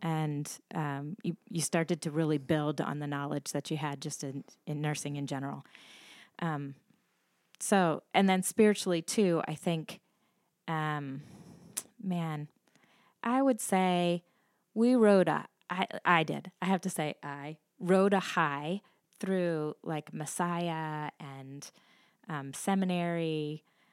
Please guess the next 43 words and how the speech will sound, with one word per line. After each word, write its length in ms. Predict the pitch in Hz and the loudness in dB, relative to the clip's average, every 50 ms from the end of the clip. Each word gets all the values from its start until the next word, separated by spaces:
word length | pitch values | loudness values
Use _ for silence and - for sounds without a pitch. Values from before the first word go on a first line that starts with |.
| _ _ _ _ _ _ _ | _ _ _ _ _ _ _
um, 200 | 170 156 147 151 | -12 -10 -10 -6
even 200 | - 175 156 165 | -6 -4 -4 -4
though 120 | 160 156 151 | -4 -4 -2
I 140 | 156 175 185 | 0 0 0
wasn't 300 | 175 170 156 165 160 156 | 0 -2 -4 -6 -10 -8
the 60 | 160 | -6
one 160 | 160 156 160 | -6 -6 -4
going 200 | 156 156 151 147 | -4 -4 -4 -6
to 100 | - 165 | -8 -10
seminary, 520 | - - 151 151 156 156 151 147 151 151 | -8 -6 -6 -6 -6 -6 -6 -8 -8 -8
but 160 | 147 147 160 151 | -8 -8 -8 -8
I 80 | 151 | -8
felt 280 | 151 - - 170 - - | -10 -6 -6 -6 -6 -4
like 240 | 156 151 143 - 165 | -6 -8 -8 -8 -10
I 60 | 147 | -10
was 120 | 156 - | -12 -12
just 220 | - - 165 - - | -12 -12 -12 -12 -10
kinda 240 | - 156 151 147 | -10 -10 -8 -6
riding 320 | 147 151 147 147 151 151 151 | -6 -4 -4 -4 -4 -6 -6
that 180 | 143 147 147 | -8 -8 -10
spiritual 460 | - - - 151 147 139 - - 147 143 | -10 -10 -8 -8 -8 -8 -10 -12 -14 -12
high. 380 | - 151 147 147 143 147 - - | -12 -12 -12 -10 -12 -12 -12 -12
And 180 | - 170 185 202 | -10 -8 -6 -4
then 120 | 220 240 | -4 -2
I 80 | 254 262 | -4 -4
kinda 320 | - - - 330 320 311 | -8 -8 -10 -8 -8 -8
hit 200 | 262 - - 254 | -8 -8 -6 -8
a 40 | 233 | -8
pretty 300 | - - - 208 196 165 | -8 -8 -10 -6 -6 -6
low, 480 | 156 147 143 135 139 135 135 131 139 - _ _ _ _ _ _ _ _ _ _ _ _ _ - | -4 -6 -8 -8 -10 -10 -12 -12 -16 -18 _ _ _ _ _ _ _ _ _ _ _ _ _ -14
um, 340 | 165 156 147 147 143 131 - | -12 -12 -12 -12 -14 -14 -16
point 260 | - - 160 147 - | -10 -10 -10 -10 -10
in 60 | 156 | -12
my 160 | 156 143 143 139 | -14 -14 -14 -16
life. 460 | 139 120 117 139 147 - - _ - _ _ - | -14 -14 -14 -14 -16 -20 -20 _ -20 _ _ -12
And 460 | - 180 175 165 160 160 160 156 - - - _ _ _ _ _ _ _ _ _ _ _ _ _ _ _ _ _ _ _ _ _ _ _ _ - - | -10 -8 -8 -8 -10 -10 -12 -14 -16 -20 -20 _ _ _ _ _ _ _ _ _ _ _ _ _ _ _ _ _ _ _ _ _ _ _ _ -8 -6
I 100 | 180 180 | -6 -6
think 400 | - - 220 208 202 196 - - _ _ _ _ _ _ _ _ _ _ _ _ | -2 0 0 0 0 -2 -6 -12 _ _ _ _ _ _ _ _ _ _ _ _
that 200 | 190 202 196 - | 0 0 0 0
as 240 | - 175 151 135 - | -2 -6 -6 -8 -10
God 460 | 180 - 190 196 208 214 220 208 190 | -4 0 0 2 2 2 0 -2 -2
brought 260 | - 190 185 180 180 | -2 -2 0 0 -2
us, 220 | 170 160 151 - | -2 -4 -6 -8